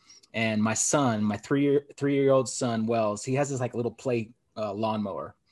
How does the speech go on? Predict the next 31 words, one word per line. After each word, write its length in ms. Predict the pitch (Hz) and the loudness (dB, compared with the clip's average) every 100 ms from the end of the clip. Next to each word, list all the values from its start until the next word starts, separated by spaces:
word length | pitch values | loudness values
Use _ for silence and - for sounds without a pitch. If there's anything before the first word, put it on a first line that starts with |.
| _ | _
and 80 | - | -8
he 60 | 117 | 0
kinda, 160 | 151 143 | 2 2
like, 140 | 120 | 0
follows 360 | - 123 123 127 | 4 4 4 2
me 120 | 123 | 0
around 240 | 117 117 | 0 -2
the 60 | 107 | -2
yard. 320 | 107 117 123 _ - - _ _ | -2 -4 -6 _ -20 -20 _ _
And 320 | 120 120 104 101 _ _ _ _ _ _ _ _ _ _ | -6 -4 -4 -8 _ _ _ _ _ _ _ _ _ _
he 180 | 170 | 6
was, 140 | 175 151 | 6 6
like, 200 | 139 - | 0 2
following 200 | 151 151 | 0 2
me. 60 | |
He's 60 | 135 | 0
like, 120 | 127 | 0
"Dad, 280 | 233 240 233 | 2 2 2
Dad, 280 | 285 277 247 | 0 0 -2
Dad, 240 | 269 240 | -2 -2
stop, 380 | - - 294 - | -2 0 0 -2
stop, 280 | - 277 240 | -6 -4 -4
stop." 380 | - 254 220 - - | -4 -6 -6 -8 -4
And 140 | 135 | 0
I 80 | 123 | 0
was 120 | 117 | 0
like, 320 | 113 104 - _ _ | -2 -4 -12 _ _
"What?" 460 | - 196 254 180 - | -14 -4 0 0 -2
I 60 | 117 | -8
kinda 180 | 139 | -4
got, 160 | 135 | 0